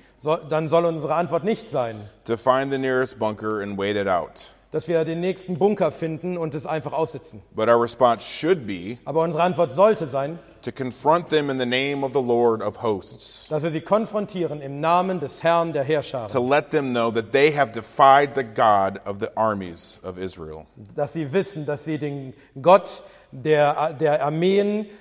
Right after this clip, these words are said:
Speaker 1: des, äh, Israels, ähm, verhöhnt haben.
Speaker 2: And for what purpose?
Speaker 1: Und zu welchem Zweck?
Speaker 2: that all the earth may know that there is a God in Israel.
Speaker 1: Dass die ganze Erde wissen möge, dass es einen Gott gibt in Israel.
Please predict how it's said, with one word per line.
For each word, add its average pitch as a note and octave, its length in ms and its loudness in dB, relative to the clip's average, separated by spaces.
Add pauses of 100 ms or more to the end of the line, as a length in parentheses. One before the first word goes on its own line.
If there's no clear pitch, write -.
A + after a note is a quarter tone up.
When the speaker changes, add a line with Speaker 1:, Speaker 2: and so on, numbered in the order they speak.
Speaker 1:
des, C3+ 480 -2
äh, D#3+ 160 0
Israels, D3+ 1120 -4
ähm, C3+ 440 -2 (400)
verhöhnt D#3 340 0
haben. A2 220 -6 (420)
Speaker 2:
And A2 100 -12
for A#2 180 0
what A#2+ 180 2
purpose? - 600 -12 (300)
Speaker 1:
Und C#3+ 100 -14
zu D3 120 -6
welchem D3+ 260 -2
Zweck? - 360 -8 (420)
Speaker 2:
that G2+ 180 2
all C3 240 8
the C#3+ 140 4
earth B2 280 0
may A2 140 -4
know B2+ 640 2
that G#2+ 160 -4
there G#2 160 -2
is G2+ 120 -6
a G2 60 -6
God A2+ 520 4
in G#2 120 -6
Israel. E2+ 440 -10 (240)
Speaker 1:
Dass B2+ 100 -14
die - 140 -12
ganze G3 380 2
Erde E3+ 500 -2
wissen D3+ 320 -8
möge, B2 340 -8 (280)
dass C3 140 -6
es C#3+ 80 -6
einen C#3+ 260 -4
Gott E3 260 0
gibt B2 220 -12
in B2 80 -10
Israel. G#2+ 440 -14